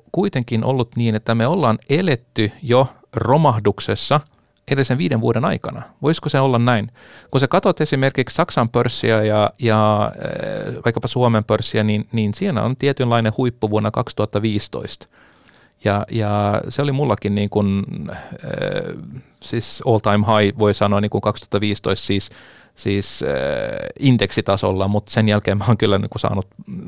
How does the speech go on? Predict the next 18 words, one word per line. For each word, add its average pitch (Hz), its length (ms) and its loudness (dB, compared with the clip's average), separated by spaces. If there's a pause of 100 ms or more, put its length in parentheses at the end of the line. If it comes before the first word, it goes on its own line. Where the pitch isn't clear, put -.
(120)
varallisuus 110 420 2
on 104 160 0
selkeästi 104 440 0
korkeampi 104 460 0
kuin, 98 260 0
kuin 101 140 -4
siihen, 101 340 2
totta - 220 -4
kai, 104 180 2
mut, 104 220 -2 (800)
mut, 104 200 0
tota, 107 340 4 (1120)
nämä 185 240 -4
pörssikurssit - 720 -2
tekivät 135 380 0
jonkinnäköisen 113 680 0
huipun 117 360 2
siinä, 107 460 0